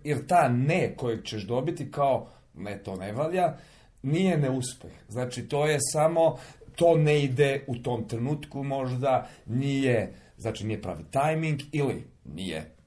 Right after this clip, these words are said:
naš koncept, ili m, treba tako, ali malo drukčije, ili zapak-, zapakirati u nešto drugo. Tako se mi čini da, da tu treba biti, e,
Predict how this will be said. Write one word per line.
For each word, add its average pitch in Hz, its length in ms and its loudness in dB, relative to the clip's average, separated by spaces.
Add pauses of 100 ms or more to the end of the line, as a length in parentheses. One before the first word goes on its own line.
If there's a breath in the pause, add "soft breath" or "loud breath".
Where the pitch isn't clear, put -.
naš 85 320 -8
koncept, 165 680 -6 (460 soft breath)
ili 143 280 0
m, 131 340 -2
treba 135 640 -2 (400)
tako, 196 800 0
ali 185 380 2
malo 165 500 4
drukčije, 113 640 -6
ili 113 200 -6
zapak-, 127 640 -4
zapakirati 117 600 -4
u 113 40 -6
nešto 110 260 -8
drugo. 98 240 -10
Tako 110 260 -10
se - 120 -10
mi 131 140 -8
čini 156 240 -6
da, 131 240 -2 (280 loud breath)
da 117 220 -6
tu - 140 -6
treba 160 220 -2
biti, 135 420 -4
e, 110 180 -4